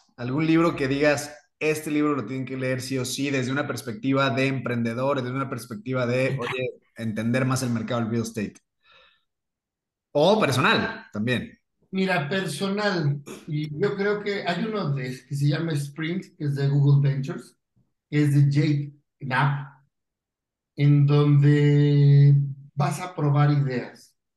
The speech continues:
Speaker 2: donde tienes esta metodología de Sprint, donde vas viendo qué es lo que necesita tu usuario. Si tú ya no, con-, desde hace diez años, quince años, estás construyendo productos centrados al usuario. Entonces, ese me parece un buen libro.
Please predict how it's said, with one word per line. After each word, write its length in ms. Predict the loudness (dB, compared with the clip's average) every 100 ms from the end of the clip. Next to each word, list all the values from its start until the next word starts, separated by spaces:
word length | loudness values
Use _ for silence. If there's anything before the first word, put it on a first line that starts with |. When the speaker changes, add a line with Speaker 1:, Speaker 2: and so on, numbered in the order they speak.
| _
Speaker 2:
donde 300 | -12 -10 -10 -6
tienes 260 | -6 -6
esta 220 | -6 -4
metodología 720 | -2 -2 -2 -6 -8 -8 -6
de 120 | -4 -4
Sprint, 480 | -8 -10 -10 -12 _ _ _ _
donde 240 | -10 -8 -4
vas 240 | -2 0
viendo 340 | 2 4 4 2
qué 80 |
es 80 | 2
lo 160 | 2 2
que 80 | -2
necesita 540 | -6 -8 -16 -14 -14
tu 100 | -14
usuario. 300 | -14 -14 -12
Si 160 | -14 -12
tú 100 | -10
ya 120 | -10
no, 180 | -10 -10
con-, 260 | -6 -6
desde 240 | -6 -8 -8
hace 220 | -8 -4
diez 220 | -4 -4
años, 420 | -4 -4 -4 -10 -6
quince 260 | -4 -4
años, 260 | -6 -8 -12 -14 _ _ _ -12
estás 260 | -4 -4
construyendo 560 | -2 -2 0 2 4 2
productos 440 | 0 -4 -8 -10
centrados 500 | -12 -12 -12 -12 -16 -18
al 120 | -18
usuario. 340 | -16 -16 -16
Entonces, 360 | -12 -6 -2 -2
ese 200 | -2 -4
me 160 | -4
parece 320 | -4 -8 -4 0
un 80 |
buen 160 | 0 0
libro. 420 | -4 -8 -8 -8